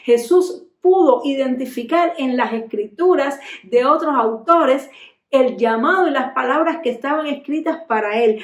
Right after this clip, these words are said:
para él poder cumplir su propósito. Quiere decir que una persona que no escudriña las escrituras nunca va a encontrar su propósito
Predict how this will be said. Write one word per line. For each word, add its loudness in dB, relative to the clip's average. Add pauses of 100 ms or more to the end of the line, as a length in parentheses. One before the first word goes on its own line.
(180)
para -2
él -2
poder -2
cumplir -6
su -8
propósito. -8 (260)
Quiere 2
decir 0
que 2
una -2
persona -2
que 0
no -2
escudriña -4
las -4
escrituras -6
nunca -2
va 0
a -4
encontrar -6
su -8
propósito -4